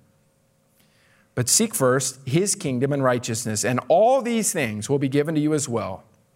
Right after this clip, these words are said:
Therefore, do not worry about tomorrow, for tomorrow will worry about itself.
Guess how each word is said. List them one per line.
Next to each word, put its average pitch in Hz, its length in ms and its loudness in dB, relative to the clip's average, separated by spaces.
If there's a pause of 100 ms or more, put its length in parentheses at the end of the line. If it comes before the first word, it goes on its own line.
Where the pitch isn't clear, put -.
(1120)
Therefore, 135 560 0 (560)
do 156 120 4
not 190 280 0
worry 151 180 0
about 123 240 0
tomorrow, 104 420 -4
for 117 160 -4
tomorrow 160 480 2
will 131 220 -2
worry 185 380 0
about 147 340 2
itself. 123 800 -2